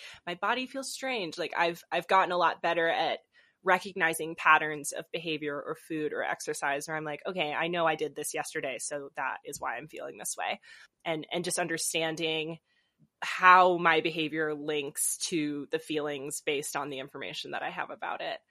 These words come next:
has made managing my symptoms way easier. And on the flip side of that, I also have such a better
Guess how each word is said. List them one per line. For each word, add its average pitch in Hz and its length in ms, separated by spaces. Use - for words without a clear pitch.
has 180 240
made 160 320
managing 151 380
my 139 100
symptoms 139 480
way 151 400
easier. - 800
And 165 600
on 160 320
the 160 80
flip 214 240
side 165 280
of 156 140
that, 151 460
I 156 180
also 156 420
have 147 520
such - 320
a 160 60
better 147 680